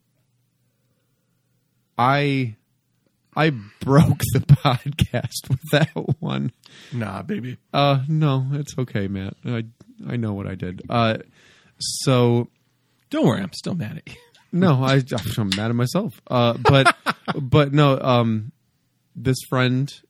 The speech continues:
Speaker 1: who will remain nameless, but who <laughs> shares a birthday with you, um, <laughs> uh, he was like, "No, it was, it was rough,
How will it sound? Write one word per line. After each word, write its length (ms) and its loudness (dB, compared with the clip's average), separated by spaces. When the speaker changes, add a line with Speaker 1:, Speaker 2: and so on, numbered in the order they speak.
Speaker 1:
who 200 -2
will 100 -2
remain 400 0
nameless, 480 -4
but 200 -4
who 180 -2
<laughs> 20 -2
shares 400 0
a 40 -8
birthday 380 0
with 200 -6
you, 180 -6
um, 480 2
<laughs> 120 0
uh, 400 2
he 440 0
was 200 2
like, 240 0
"No, 260 4
it 80 0
was, 340 0
it 80 2
was 200 -2
rough, 280 4